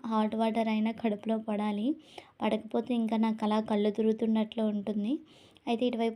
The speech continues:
పల్లీలు వేయించేసి ఇటు హాట్ వాటర్ పెట్టేసి హాట్ వాటర్ తాగేసిన తర్వాత నేనైతే ఫ్రెష్ అప్ అయిపోయానండి. ఫ్రెష్ అప్ అయిపోయిన తర్వాత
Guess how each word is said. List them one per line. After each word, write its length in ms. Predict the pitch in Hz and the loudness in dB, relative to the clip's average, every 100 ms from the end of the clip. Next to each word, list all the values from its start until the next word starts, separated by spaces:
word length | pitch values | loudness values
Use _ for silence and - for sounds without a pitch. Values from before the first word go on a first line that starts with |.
| 220 | 0
పల్లీలు 340 | 214 208 226 | 0 2 2
వేయించేసి 420 | 220 208 202 202 208 | 2 0 0 -4 -6
ఇటు 320 | - - 262 | -8 -10 -8
హాట్ 340 | 220 208 202 | -2 -4 -2
వాటర్ 280 | 214 208 202 - | -4 -2 -6 -4
పెట్టేసి 560 | 190 - 196 190 311 359 - - - - | -6 -4 -4 -4 -6 -8 -10 -20 -18 -2
హాట్ 220 | 226 202 | 0 2
వాటర్ 320 | 220 226 233 220 | 2 2 0 -4
తాగేసిన 600 | 214 196 208 202 214 208 | -2 0 0 -2 -2 -2
తర్వాత 560 | 202 196 196 - 349 - - - _ - | -2 -4 -6 -6 -10 -10 -20 -20 _ 0
నేనైతే 340 | 240 233 226 | 2 2 0
ఫ్రెష్ 340 | 233 226 214 220 | 0 -2 0 -2
అప్ 180 | 220 | 0
అయిపోయానండి. 600 | 220 208 202 196 196 208 330 | 0 0 -2 -2 -2 0 -2
ఫ్రెష్ 360 | 254 220 - | -2 -2 -2
అప్ 160 | 220 226 | -4 0
అయిపోయిన 380 | 214 208 226 233 | -2 0 -2 -2
తర్వాత 640 | 202 196 196 196 269 | -2 -2 -2 -4 -6